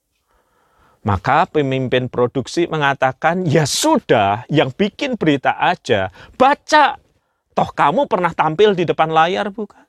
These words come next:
Lalu ia membacakan berita itu. Dan pemimpin produksinya berkata, "Kamu bagus kok.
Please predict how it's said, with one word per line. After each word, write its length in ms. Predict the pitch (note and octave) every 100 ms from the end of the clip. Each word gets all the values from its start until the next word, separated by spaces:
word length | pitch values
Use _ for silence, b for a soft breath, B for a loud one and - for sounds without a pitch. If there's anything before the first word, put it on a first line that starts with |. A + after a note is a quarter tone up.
| _ _ _ _ _ _ _ _ _ _ _ _ _ _ _ _ _ _ -
Lalu 320 | G2 F#2+ A#2 A#2
ia 160 | A2
membacakan 800 | G#2+ G2 F#2 F#2 G2+ F#2 G#2 G#2
berita 480 | F#2+ F2+ F2+ F2+ F2+ -
itu. 480 | F#2+ - _ A2 G2+ - _ _ _ _ _ _ _ b b b b
Dan 240 | G2+ F#2
pemimpin 1040 | F#2+ F#2+ B2 C#3 D3+ D3+ D3+ D3+ D3+ D#3 - _
produksinya 800 | G#2 G#2 - G2 - G2+ G2 G2+
berkata, 800 | - E2+ - F2 - F2+ E2+ - _ _ _ _ _ -
"Kamu 320 | - F#2+ C3+ A2
bagus 400 | E2+ - - -
kok. 240 | G3+ G3